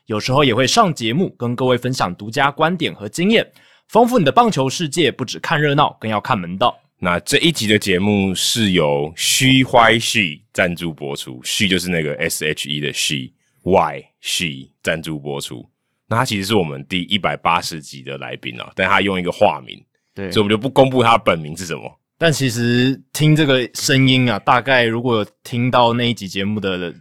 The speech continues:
Speaker 1: 听众，应该猜得到是谁了。
Speaker 2: She Why She。
Speaker 1: <laughs> 对，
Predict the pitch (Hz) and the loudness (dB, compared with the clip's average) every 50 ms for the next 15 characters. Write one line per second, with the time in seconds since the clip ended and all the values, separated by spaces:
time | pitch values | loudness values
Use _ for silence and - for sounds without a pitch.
0 | _ _ - - 117 117 110 120 110 104 104 107 110 110 107 - - 107 101 95 | _ _ -6 0 0 2 2 2 2 2 0 0 0 0 -2 -4 -4 -4 -4 -2
1 | 98 98 95 95 98 95 - - - - - 64 - - - - 123 120 120 123 | -2 -2 -2 -4 -4 -4 -4 -6 -6 -8 -4 -2 0 2 2 2 4 2 2 4
2 | - 117 107 107 113 117 113 - 110 110 104 90 90 - _ - 120 | 4 6 6 6 6 4 0 -2 -2 -4 -4 -6 -8 -12 _ -4 -2